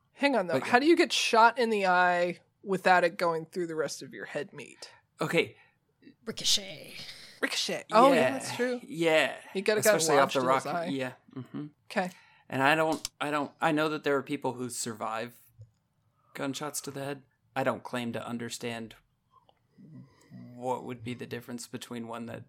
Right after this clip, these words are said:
Speaker 2: would take you out and one that you could live through.
Speaker 3: I think
Speaker 1: Yeah.
Speaker 3: how many vital things it hits on the way
Speaker 2: I
Speaker 3: through.
Speaker 2: mean,
Speaker 1: Yeah,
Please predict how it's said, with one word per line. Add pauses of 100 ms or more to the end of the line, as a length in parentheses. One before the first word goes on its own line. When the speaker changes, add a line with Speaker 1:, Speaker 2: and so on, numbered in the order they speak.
(120)
Speaker 2:
would
take
you
out
and
one
that (180)
you
could
live
through. (580)
Speaker 3:
I
think
Speaker 1:
Yeah.
Speaker 3:
how
many
vital (220)
things
it
hits (200)
on
the
way
Speaker 2:
I
Speaker 3:
through.
Speaker 2:
mean, (300)
Speaker 1:
Yeah,